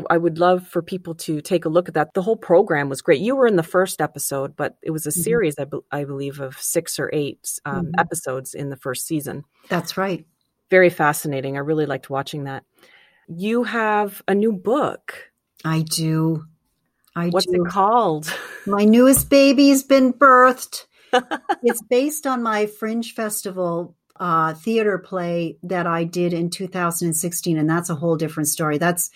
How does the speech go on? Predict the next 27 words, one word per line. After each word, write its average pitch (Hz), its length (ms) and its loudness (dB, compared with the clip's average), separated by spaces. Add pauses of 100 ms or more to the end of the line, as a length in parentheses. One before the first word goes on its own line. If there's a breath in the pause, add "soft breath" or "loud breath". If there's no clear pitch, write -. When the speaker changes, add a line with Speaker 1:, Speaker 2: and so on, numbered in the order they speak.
(160 soft breath)
Speaker 2:
actually 175 380 0
written 175 320 0
in 156 100 2
the 151 60 0
book. 165 380 -2 (760 soft breath)
It 190 160 2
was 190 180 0
called 180 440 0
What? 453 460 4
You're 196 220 4
a 185 60 4
Medium? 403 540 4 (200)
And, 196 340 -4
uh, 180 260 -2
my 185 140 -2
husband, 202 460 -2
who's 175 240 0
a - 40 -10
professional 180 560 -4
writer, 175 300 2
he 208 240 -2
wrote 190 340 2
the 180 80 -6
book 170 280 -2
for 175 260 -2
me 175 200 2
with 160 320 -2